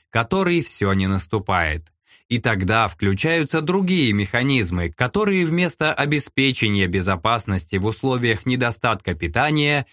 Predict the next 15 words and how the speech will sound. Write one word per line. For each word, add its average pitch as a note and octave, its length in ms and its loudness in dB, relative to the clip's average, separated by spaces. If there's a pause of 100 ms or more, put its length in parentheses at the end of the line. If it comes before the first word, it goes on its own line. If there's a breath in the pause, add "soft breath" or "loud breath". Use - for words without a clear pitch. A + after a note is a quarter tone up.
(160 soft breath)
приводят D#3+ 480 2
к A#2 80 -6
болезненному A2 920 0
состоянию. D#2+ 1000 -2 (460 loud breath)
В A2+ 80 0
одна D3 220 2
тысяча F#3+ 440 0
девятьсот C#3+ 540 -2
восемьдесят A#2+ 640 -2
восьмом A2+ 460 0
году F#2 560 0 (200 soft breath)
под A#2+ 160 -2
названием D3+ 720 0
синдром A#2+ 680 0
Икс C#3+ 480 -2